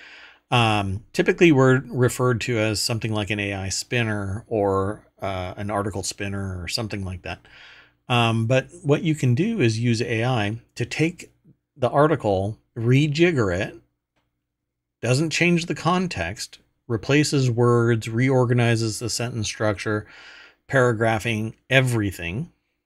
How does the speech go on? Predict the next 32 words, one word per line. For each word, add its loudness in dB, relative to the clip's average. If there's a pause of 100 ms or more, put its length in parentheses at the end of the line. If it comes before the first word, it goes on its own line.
(480)
and 2
then 2
plops 0
the -12
page -6
down -6
on -6
a -6
website. -6 (680)
So 2
it's 2
almost 4
identical 2
in 0
context, -6 (540)
but 0
unique 0
to -6
a -4
search. -6 (1120)
And 4 (140)
then 4
you 0 (100)
basically 2
bomb 2
the -4 (120)
search -2
engine. -4 (200)
It's -10
a -6
new -2
site -2